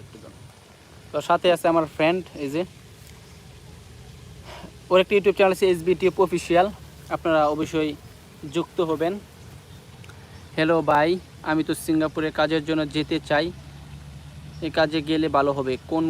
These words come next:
কাজে, আহ, কাজে গেলে ভালো হবে?" তো আসলে এটা নিয়ে আমি একটা ভিডিও করছি আজকেই, এটা খুব দ্রুত আমি আপলোড করবো আপনার, আহ, দু এক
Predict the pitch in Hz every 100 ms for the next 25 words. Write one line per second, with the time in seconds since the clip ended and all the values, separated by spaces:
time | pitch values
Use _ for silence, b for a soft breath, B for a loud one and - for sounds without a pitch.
0 | 156 165 165 160 - 151 147 143 143 143
1 | 147 - - - 160 143 147 147 139 131
2 | 123 123 113 - - - - - - -
3 | - 180 185 202 202 190 202 202 196 185
4 | 180 175 214 220 208 180 185 - 190 196
5 | 190 170 - - - 151 - 165 151 -
6 | 143 160 170 180 165 147 - 156 170 156
7 | 165 208 - - - - - - - -
8 | - - 147 156 151 147 147 147 - 82
9 | 71 - - - - 151 185